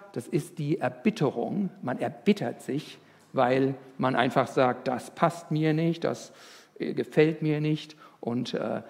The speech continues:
da erbittert man sich dagegen. Und Sud ist die Seuche,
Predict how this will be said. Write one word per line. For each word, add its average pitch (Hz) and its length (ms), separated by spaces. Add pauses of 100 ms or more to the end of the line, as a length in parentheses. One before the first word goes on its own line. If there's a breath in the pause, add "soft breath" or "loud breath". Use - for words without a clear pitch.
(100)
da - 80
erbittert 143 540
man 117 200
sich 127 240
dagegen. 123 680 (200 loud breath)
Und 135 200
Sud 165 380
ist - 200
die 143 120
Seuche, 127 680